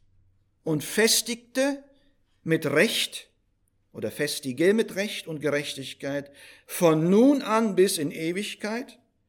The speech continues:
Der Eifer des Herrn, der Herrscher, wird dies tun. Und wir hören uns das an und denken, "Uh, das ist ein bisschen kompliziert", aber wir verstehen ganz genau, was gemeint ist.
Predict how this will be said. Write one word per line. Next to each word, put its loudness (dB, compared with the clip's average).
Der 4
Eifer 4
des 2
Herrn, 0
der 0
Herrscher, -2
wird -2
dies -4
tun. -6
Und -6
wir 4
hören 8
uns 0
das 0
an -4
und -4
denken, -2
"Uh, -4
das 2
ist -6
ein -4
bisschen -4
kompliziert", -6
aber -4
wir -6
verstehen -6
ganz -6
genau, -8
was -8
gemeint -10
ist. -18